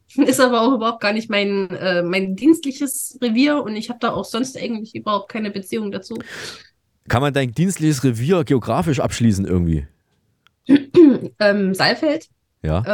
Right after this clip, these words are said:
Speaker 1: Ähm, und so ein bisschen Bad Blankenburg. Manchmal auch ein bisschen Rudelstadt.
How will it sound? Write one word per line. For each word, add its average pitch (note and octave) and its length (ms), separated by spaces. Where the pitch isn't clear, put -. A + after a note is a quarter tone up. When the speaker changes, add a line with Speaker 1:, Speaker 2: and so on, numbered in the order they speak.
Speaker 1:
Ähm, G2+ 360
und G3 360
so G3 120
ein F#3+ 100
bisschen F#3 240
Bad F3 100
Blankenburg. F#3+ 560
Manchmal E3+ 280
auch F#3 60
ein F#3+ 60
bisschen F#3 200
Rudelstadt. F#3+ 520